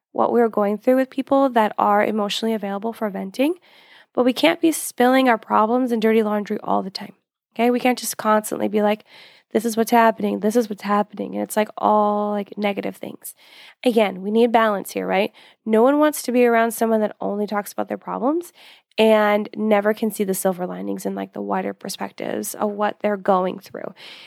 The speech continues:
So if you do wanna share something, again, please ask that person if you, if they are, like, is it okay that they vent to you and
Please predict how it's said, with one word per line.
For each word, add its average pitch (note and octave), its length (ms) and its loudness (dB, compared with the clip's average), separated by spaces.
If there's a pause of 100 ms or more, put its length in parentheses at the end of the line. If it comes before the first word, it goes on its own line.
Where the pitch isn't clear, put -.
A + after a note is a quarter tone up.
So G#3 500 2 (320)
if G#3 80 -6
you G#3+ 140 0
do A#3 180 4
wanna D4+ 160 6
share G3+ 240 0
something, F#3+ 420 -4
again, G#3 400 -2 (1080)
please B3 260 4
ask G3+ 300 0
that G3 100 0
person G3 420 -2
if - 280 -6
you, F#3+ 480 0
if F#3+ 100 -10
they G3 120 4
are, G3 380 2 (140)
like, G3 300 -4 (420)
is F#3+ 100 0
it G3 80 4
okay F3 460 2 (480)
that G3 500 0
they G3+ 200 2
vent F#3+ 360 -2 (140)
to - 160 -2
you C#4+ 260 4
and G3+ 400 0